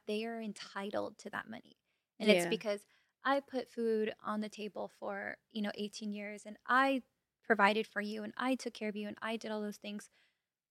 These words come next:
Speaker 1: The child never asked to be born.
Speaker 2: I mean, that's facts. <laughs>
Speaker 1: So that is your choice to have that child and your responsibility as a parent to take care of said child because, again,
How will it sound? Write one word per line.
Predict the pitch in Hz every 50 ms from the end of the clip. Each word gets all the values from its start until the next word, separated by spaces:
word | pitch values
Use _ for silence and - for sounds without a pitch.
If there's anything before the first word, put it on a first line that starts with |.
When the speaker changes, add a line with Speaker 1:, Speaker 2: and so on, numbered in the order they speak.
| -
Speaker 1:
The | 226 214 262
child | 226 - - - - 240 240 254 277 294 311 320 330 320 - _ _ _ _ _ 214
never | 202 202 202 202 208 202 208 214 214 254 254 - - _ -
asked | 196 196 202 185 - - - -
to | - 190
be | - 190 185 175 _ -
born. | 196 - - - - - _ - - _ _ _ _ -
Speaker 2:
I | 196
mean, | 190 180
that's | 180 175 170 -
facts. | - - 165 156 - - - -
<laughs> | 240 -
Speaker 1:
So | - - 208 202 202 - 208 208 202
that | 233 233 262 -
is | 330 339 330 - - -
your | - 185 185 185 175 180 190 196 254 320 349 339
choice | - - - - - - _ _ _ - - -
to | - 220 220
have | 208 202 208 214 196 196 - - 190
that | 202 202 208 -
child | - - - 208 214 202 208 220 240 262 277 254 - - -
and | - 220 214 208 208 202
your | 208 214 220 233 247 254
responsibility | 269 269 - - 226 226 220 - 226 196 202 202 208 208 202 220 -
as | - 208 196 -
a | 202
parent | - - - - 214 202 202 214 247 285 339 349 - - _ _ _ _ _ _ _ _ _ _ -
to | - 233 220 220 214 208 - -
take | - - 254 247 233
care | - - 277 294 285 254
of | 226 202
said | - - - 214 196 185 -
child | - - 208 202 202 208 220 247 269 269 - _
because, | 240 226 - - 220 214 226 214 - -
again, | - 240 240 302 320 294 262 254 254